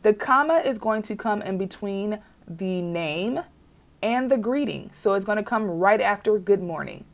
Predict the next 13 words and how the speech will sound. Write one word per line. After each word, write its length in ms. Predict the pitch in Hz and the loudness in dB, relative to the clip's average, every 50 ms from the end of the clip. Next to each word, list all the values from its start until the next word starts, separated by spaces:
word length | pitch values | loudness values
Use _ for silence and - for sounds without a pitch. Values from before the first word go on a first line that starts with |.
| - - - - - | -20 -20 -20 -18 -12
Why? 420 | - 175 185 190 202 220 240 262 | -2 2 4 6 8 8 8 6
Is 240 | 269 - - 208 185 | 6 4 2 0 0
because 320 | 190 214 208 - 220 214 - | -2 -2 0 0 -2 0 0
I'm 240 | - 196 208 208 202 | 0 0 0 0 2
directly 760 | 196 185 196 202 180 190 208 233 226 - 226 226 233 233 - | 2 2 2 2 4 4 4 2 2 -2 -4 -2 -2 -2 0
addressing 880 | - 208 208 185 170 185 185 202 214 208 - - 190 180 185 185 175 165 | 0 0 0 0 0 2 4 4 4 2 0 -2 -4 -4 -4 -4 -4 -2
Michael 400 | 175 180 185 185 - 196 185 185 | -2 -2 -2 -2 -2 -2 -2 -2
B. 220 | 175 165 185 180 | -2 -4 -6 -6
Jordan. 440 | 165 165 - 175 160 156 143 135 135 | -8 -6 -2 -2 0 0 -2 -4 -4
It's 160 | - 170 - | -6 -6 -4
a 60 | 185 170 | -4 -2
direct 520 | 160 175 170 185 165 180 190 196 - - - | -2 0 0 0 2 0 0 0 -4 -6 -6
address. 480 | 190 180 160 165 - - - - - | -6 -4 -2 -2 -4 -4 -4 -10 -14